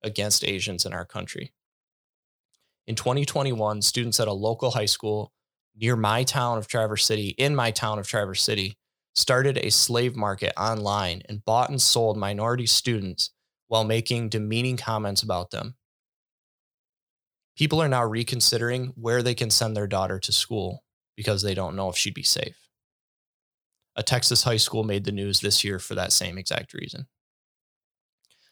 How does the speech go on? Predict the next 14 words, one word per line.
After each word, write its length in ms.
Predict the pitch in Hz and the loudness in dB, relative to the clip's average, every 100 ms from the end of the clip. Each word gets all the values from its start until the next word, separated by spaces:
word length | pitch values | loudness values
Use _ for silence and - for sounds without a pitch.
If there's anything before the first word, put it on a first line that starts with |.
| _ - | _ 0
Last 280 | 120 139 123 | 2 4 4
month, 260 | 107 113 | 2 4
someone 340 | - 120 120 123 | 4 4 4 2
in 100 | 107 | 2
Traverse 380 | 113 107 104 | 2 2 4
City 200 | - 107 | 2 4
stood 300 | 104 - 113 | 2 4 4
up 160 | 101 101 | 2 0
at 80 | 110 | -2
the 80 | 98 | 0
local 300 | 98 107 107 | -2 0 0
school 280 | - 113 113 | 0 0 0
board 240 | 117 117 | 2 0
meeting, 400 | 120 120 120 | 0 -2 -4